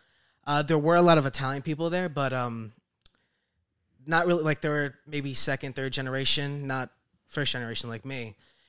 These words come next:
And it was very easy to entertain them. And I'm talking about, like, just stupid stuff, just, like, mentioning just the Italian foods, pronouncing it right, like saying Nutella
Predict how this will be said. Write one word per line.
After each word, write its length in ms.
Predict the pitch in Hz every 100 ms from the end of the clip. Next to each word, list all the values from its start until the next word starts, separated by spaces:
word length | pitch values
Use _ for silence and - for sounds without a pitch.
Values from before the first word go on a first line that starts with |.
| _
And 420 | 143 147 147 143 -
it 60 | 160
was 200 | 170 151
very 280 | 143 175 214
easy 360 | 202 180 180
to 180 | 170 151
entertain 680 | 147 160 151 - 131 135 143
them. 360 | 151 156 165 160 -
And 120 | 135
I'm 100 | 151
talking 240 | 160 147
about, 140 | 135 123
like, 120 | 120
just 220 | 113 -
stupid 460 | - 175 165 143 120
stuff, 320 | - 120 117
just, 180 | 131 135
like, 160 | 120
mentioning 420 | 143 135 135 131 127
just 180 | 123
the 60 | 131
Italian 340 | 123 135 131
foods, 240 | 120 143 139
pronouncing 480 | - 127 127 - 135
it 80 |
right, 300 | 127 131 131
like 120 | 123 -
saying 240 | 127 123
Nutella 640 | 127 135 127 131 131 123